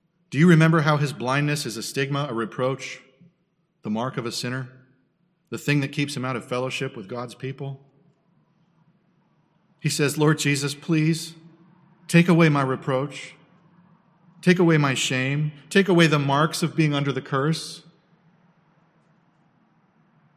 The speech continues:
Lord, please grant to me fellowship with you and with your people. Please give me back my sight."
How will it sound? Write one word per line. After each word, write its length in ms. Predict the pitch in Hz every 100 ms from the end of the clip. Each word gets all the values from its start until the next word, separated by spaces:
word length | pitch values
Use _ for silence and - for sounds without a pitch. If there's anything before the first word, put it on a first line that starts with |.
| _ _ _ _
Lord, 280 | 165 175 165
please 220 | 185 196
grant 320 | - 151 143 156
to 80 |
me 120 | 151 143
fellowship 560 | 147 135 143 151 147
with 160 | 147 143
you 340 | 151 156 156 - - - _ _ _ _ _ _ _ -
and 100 | 123
with 160 | 135 131
your 80 |
people. 500 | - 135 131 160 156 - - - _ _ _ _ _ _ _ _ _ _ _ _ _ _
Please 200 | 214 165
give 180 | 131 113
me 80 |
back 280 | 90 113 117
my 100 | 110
sight." 520 | 101 - 64 60 -